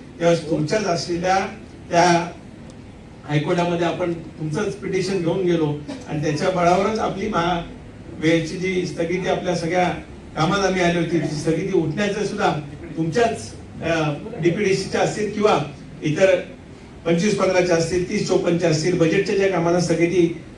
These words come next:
त्या कालखंडामध्ये मिळाली होती, ते तुम्ही पुढाकार तटकरे साहेबांच्या नेतृत्वाखाली घेतलात,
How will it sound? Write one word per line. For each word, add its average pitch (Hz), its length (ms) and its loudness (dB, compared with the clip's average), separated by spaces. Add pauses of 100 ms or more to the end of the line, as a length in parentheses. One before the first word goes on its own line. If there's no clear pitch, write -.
त्या 170 140 0
कालखंडामध्ये 170 640 0
मिळाली 160 260 2
होती, 143 180 -2 (360)
ते 143 140 -6
तुम्ही 208 220 0
पुढाकार 185 380 2
तटकरे 170 360 -4
साहेबांच्या 170 400 0
नेतृत्वाखाली 170 500 0
घेतलात, 160 280 -2